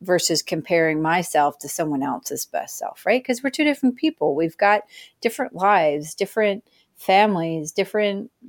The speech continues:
goals and purposes. There's really no comparison. Uh, but it's, I think it's a lot easier today with all of the,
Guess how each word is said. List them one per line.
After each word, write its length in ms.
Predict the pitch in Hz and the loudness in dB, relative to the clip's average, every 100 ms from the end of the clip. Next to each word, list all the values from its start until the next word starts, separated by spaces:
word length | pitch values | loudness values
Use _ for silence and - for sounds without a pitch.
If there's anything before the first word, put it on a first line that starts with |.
| 170 | -4
goals 540 | 170 180 233 175 147 | 0 4 4 2 -2
and 120 | 160 | -6
purposes. 840 | - 202 220 262 160 151 151 - - _ - _ | 0 0 0 -2 0 0 -2 -10 -20 _ -20 _
There's 180 | 208 202 | -2 2
really 240 | 277 302 | 4 6
no 180 | 185 247 | 6 4
comparison. 880 | 262 151 - 339 - - 67 - - _ - _ - | 2 -2 0 0 -2 -4 -6 -8 -14 _ -20 _ 0
Uh, 200 | 165 160 | 4 4
but 120 | 196 | 4
it's, 140 | 208 - | 2 4
I 120 | 196 | 4
think 140 | 240 | 4
it's 100 | 226 | 4
a 40 | 208 | 4
lot 340 | 196 202 - | 6 4 4
easier 320 | 202 196 165 | 2 2 2
today 220 | 147 151 | 2 2
with 180 | 147 151 | 2 2
all 280 | - 160 170 | 4 6 8
of 140 | 160 139 | 6 2
the, 280 | 139 - | -2 -4